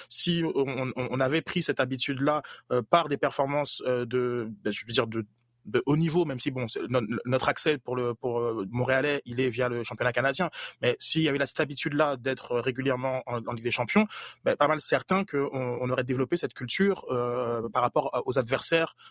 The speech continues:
euh, po-, po-, potentiels. Euh, bon, là, t'installes quelque, t'installes quelque chose où c'est vrai que, comme t'auras tou-, t'as toujours, toujours les mêmes, donc il y a une forme de facilité par rapport à justement cette connaissance de, de, de l'adversaire.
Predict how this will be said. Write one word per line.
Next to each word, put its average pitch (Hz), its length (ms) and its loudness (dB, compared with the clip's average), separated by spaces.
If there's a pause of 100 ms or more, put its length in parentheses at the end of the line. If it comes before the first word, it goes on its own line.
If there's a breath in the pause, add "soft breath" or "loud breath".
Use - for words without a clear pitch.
(140)
euh, 123 200 2
po-, 113 140 -8
po-, 120 140 0
potentiels. 135 520 2 (300 loud breath)
Euh, 123 340 2
bon, 131 220 0
là, 147 140 4
t'installes - 340 0
quelque, - 180 -4
t'installes 139 520 0
quelque - 180 0
chose 208 340 2 (120)
où 123 120 -4
c'est 135 140 0
vrai 135 220 2
que, 127 280 -4 (120)
comme 113 200 -4
t'auras 120 200 4
tou-, 131 180 -6
t'as 131 120 -2
toujours, 131 340 2
toujours - 240 0
les 139 100 4
mêmes, 180 220 0 (260 loud breath)
donc - 40 -14
il - 80 -2
y - 20 4
a - 20 2
une 123 60 0
forme 139 180 4
de 127 60 4
facilité 135 560 0
par 127 120 -2
rapport 123 300 0
à 120 60 0
justement 127 260 -2
cette 123 140 -4
connaissance 127 400 -2
de, 123 180 0
de, 117 100 -8
de 117 120 -6
l'adversaire. 123 480 2